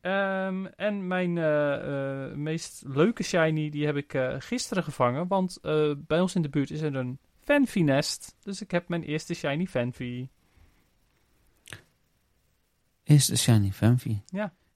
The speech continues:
Speaker 1: want
Speaker 2: Dat is zeg maar wat een Dom van wordt, van Dom van Teur.
Speaker 1: Ja, klopt. Alleen dan moet ik wel nog even en nog een shiny Fanfi hebben eerst.
Speaker 2: Ja, moet ik ook nog twee. Dus,
Speaker 1: Ja,
Speaker 2: eh.
Speaker 1: nou ja, ik, ik moest er dus nog twee, nu nog één. En, eh, ik, ik vond het sowieso heel leuk om te zien dat er dus, eh,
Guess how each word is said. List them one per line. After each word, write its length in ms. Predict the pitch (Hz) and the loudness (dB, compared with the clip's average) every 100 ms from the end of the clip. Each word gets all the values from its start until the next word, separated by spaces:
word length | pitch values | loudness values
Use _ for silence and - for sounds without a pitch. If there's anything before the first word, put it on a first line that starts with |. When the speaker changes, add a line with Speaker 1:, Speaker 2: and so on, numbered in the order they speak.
| _ _ - | _ _ -10
Speaker 1:
want 200 | 151 143 | -4 -2
Speaker 2:
Dat 160 | 135 | 0
is 200 | 131 - | 0 2
zeg 140 | 117 110 | 0 4
maar 160 | 110 | 4
wat 160 | 107 107 | 2 2
een 100 | 113 | 2
Dom 200 | 110 117 | 2 2
van 180 | 143 131 | 4 4
wordt, 320 | 120 - - - | 2 -2 -10 -4
van 160 | 117 | -2
Dom 140 | 107 101 | 0 -2
van 180 | 95 87 | -4 -2
Teur. 220 | 113 131 | 0 0
Speaker 1:
Ja, 280 | 202 214 143 | -2 -4 -6
klopt. 400 | - 202 196 - | -4 -4 -4 -10
Alleen 260 | 143 147 147 | -6 -4 -4
dan 100 | 147 | -6
moet 160 | 151 | -8
ik 60 | - - 143 | -12 -12 -12
wel 200 | 139 147 | -6 -6
nog 120 | 160 165 | -4 -8
even 240 | - 156 | -10 -8
en 340 | 143 143 139 135 | -8 -8 -10 -10
nog 200 | 139 - | -12 -10
een 140 | 127 | -12
shiny 320 | - 123 120 | -8 -8 -8
Fanfi 340 | 120 120 - 120 | -8 -10 -10 -14
hebben 220 | 113 120 - | -14 -16 -18
eerst. 260 | 117 - _ _ _ - | -18 -20 _ _ _ -6
Speaker 2:
Ja, 200 | 120 107 - | -2 -2 6
moet 180 | 127 | 6
ik 100 | 135 | 8
ook 140 | 117 110 | 6 6
nog 220 | 107 - | 4 0
twee. 460 | - 104 90 87 - - | -2 2 2 0 -10 -4
Dus, 120 | 185 | 2
Speaker 1:
Ja, 100 | 180 139 | 2 2
Speaker 2:
eh. 60 | 123 | -2
Speaker 1:
nou 140 | 165 | 0
ja, 80 | 170 | 0
ik, 180 | 165 - | -2 -8
ik 200 | 156 165 | -12 -4
moest 240 | 170 - | -4 -2
er 60 | 143 | -4
dus 200 | 139 - | -6 -8
nog 120 | 127 | -8
twee, 200 | 143 131 | -4 -2
nu 120 | 135 | -2
nog 160 | 131 131 | -4 -4
één. 240 | 143 139 | -4 -4
En, 200 | 135 127 127 127 | -4 -6 -6 -6
eh, 60 | 135 | -6
ik, 120 | 131 | -8
ik 120 | 143 | -12
vond 160 | - 147 | -10 -10
het 100 | - | -2
sowieso 320 | 165 143 156 | 0 4 6
heel 140 | 147 143 | 6 4
leuk 260 | 139 139 | 2 2
om 100 | 131 | -4
te 100 | 127 | -6
zien 220 | 123 131 | -4 -2
dat 160 | 123 120 | -2 -2
er 80 | 127 | -2
dus, 360 | 123 - - - | -4 -4 -10 -14
eh, 180 | - 127 | -14 -12